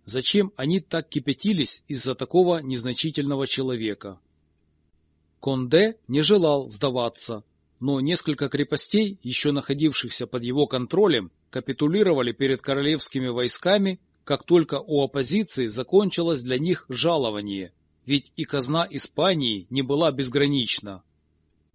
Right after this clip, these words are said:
Единственным плюсом оказалось только то, что жители разных частей Франции в результате междоусобицы чуть лучше познакомились друг с другом и поняли, что худой мир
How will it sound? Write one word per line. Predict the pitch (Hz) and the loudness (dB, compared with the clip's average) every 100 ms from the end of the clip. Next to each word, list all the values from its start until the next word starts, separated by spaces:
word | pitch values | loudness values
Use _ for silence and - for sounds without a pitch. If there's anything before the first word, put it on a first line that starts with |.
| _ _ _ _ | _ _ _ _
Единственным | 107 151 147 226 196 - 131 131 | -4 -2 2 4 2 0 -4 -4
плюсом | 120 170 220 - 180 - | -4 -2 0 0 -2 -6
оказалось | 143 160 160 170 151 - | -8 -2 0 0 0 0
только | 156 147 143 | 0 2 -2
то, | - 202 190 - | 2 2 2 -4
что | - - 143 | -12 -2 0
жители | 117 160 185 147 127 | 2 2 2 0 -2
разных | 117 151 131 131 - | 2 2 0 -4 -6
частей | 131 123 - 139 | -6 -4 0 0
Франции | - 156 196 185 - 113 90 - | 0 0 0 0 -2 -4 -6 -6
в | 131 | -4
результате | 131 135 123 170 143 | -2 -2 0 -2 0
междоусобицы | 135 123 131 127 - 196 180 185 - 170 - | -2 -2 -2 -2 2 4 4 0 -2 -4 -6
чуть | - 190 - | -4 -4 -2
лучше | 147 180 - 170 | -2 0 -2 -2
познакомились | 139 127 123 151 156 156 147 - | -2 -4 -2 0 2 2 0 -4
друг | 113 147 170 127 | 0 2 2 0
с | |
другом | 139 127 117 110 104 _ _ | -2 -2 -2 -4 -6 _ _
и | 139 | -8
поняли, | 127 185 196 147 117 | -2 0 2 2 -2
что | - - 135 | -2 0 0
худой | - - 143 139 180 | 0 -4 2 6 6
мир | 139 165 208 | 6 2 0